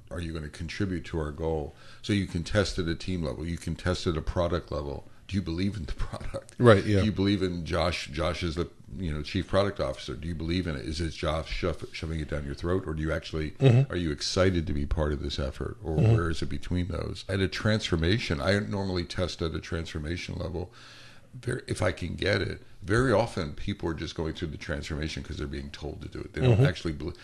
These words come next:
Speaker 1: they believe they're fine. So it, I'm generalizing, but very often in organizations, everyone feel, what I encounter <laughs> is everyone feels like this is being done to them.
Speaker 2: Yeah,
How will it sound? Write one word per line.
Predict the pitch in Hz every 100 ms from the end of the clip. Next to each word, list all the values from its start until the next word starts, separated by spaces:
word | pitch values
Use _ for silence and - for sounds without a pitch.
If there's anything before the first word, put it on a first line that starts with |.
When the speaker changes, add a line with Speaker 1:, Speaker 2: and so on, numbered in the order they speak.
| -
Speaker 1:
they | 95
believe | 87 95 120 135
they're | 95
fine. | 78 90 85 95 98 98 - -
So | 107
it, | 101 - - -
I'm | 87 95
generalizing, | 92 90 82 67 58 67 73
but | 71 76 - - - - - -
very | 67 65 101 107 104
often | 92 - 92
in | 82
organizations, | 82 78 80 73 78 90 - 65 64 -
everyone | 90 92 90 85 78 73 69 -
feel, | - 85 80 - - - - - - - -
what | 85
I | 82 98
encounter | 90 - 80 69
<laughs> | -
is | -
everyone | 90 90 87 78 73
feels | - - - 95 -
like | 78 80 - - - -
this | 87 -
is | 85
being | 90 85 73
done | 78 80
to | 82
them. | 65 64 -
Speaker 2:
Yeah, | 131 131